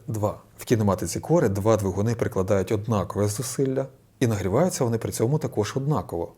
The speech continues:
Під час дуже довгого друку двигуни нагрілись приблизно до п'ятдесяти двох-п'ятдесяти п'яти градусів. В Україні є компанія Artline, це досить великий постачальник комп'ютерної техніки, і вони з двадцять третього року офіційно завозять в Україну принтери Creality та принтери Elegoo.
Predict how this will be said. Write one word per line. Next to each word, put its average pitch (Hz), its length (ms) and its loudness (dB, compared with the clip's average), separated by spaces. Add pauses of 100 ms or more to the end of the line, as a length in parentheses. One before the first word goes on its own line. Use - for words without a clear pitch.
(220)
Під 117 160 0
час 123 220 2
дуже 107 240 2
довгого 95 340 2
друку 165 380 2
двигуни 101 480 0
нагрілись 120 420 2
приблизно 104 440 0
до 101 220 2
п'ятдесяти 98 520 -6
двох-п'ятдесяти 104 720 -2
п'яти 131 260 -2
градусів. 117 640 -2 (380)
В 107 100 2
Україні 139 420 2
є 123 120 2
компанія 127 580 0
Artline, 123 420 0
це - 160 -6
досить 120 380 -2
великий 135 340 2
постачальник 101 640 -4
комп'ютерної 120 580 -2
техніки, - 520 -6 (300)
і 120 60 2
вони 110 220 4
з 95 40 -2
двадцять 87 280 -4
третього 101 340 -2
року 160 280 -2
офіційно 123 580 -2
завозять 107 420 0
в - 40 -6
Україну 98 400 -2
принтери 95 380 -4
Creality 113 560 0
та 147 120 -4
принтери 104 420 0
Elegoo. 127 420 -2